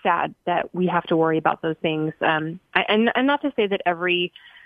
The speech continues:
person who wants to have puberty blockers or participate in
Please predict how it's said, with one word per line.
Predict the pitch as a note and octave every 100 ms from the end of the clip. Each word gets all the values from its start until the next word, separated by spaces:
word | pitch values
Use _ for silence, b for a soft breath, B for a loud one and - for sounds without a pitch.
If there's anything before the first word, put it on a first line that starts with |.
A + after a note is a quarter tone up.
| _
person | A3 G#3 G#3+ G3
who | G3
wants | G3+ F3+ -
to |
have | F3+ E3+
puberty | - G#3 F#3 F#3
blockers | F3+ F3 F3 F3+ F3 F3 E3+
or | F3 E3+ E3
participate | - G3+ F#3+ A3 G3 G#3 F#3 -
in | F3+ F3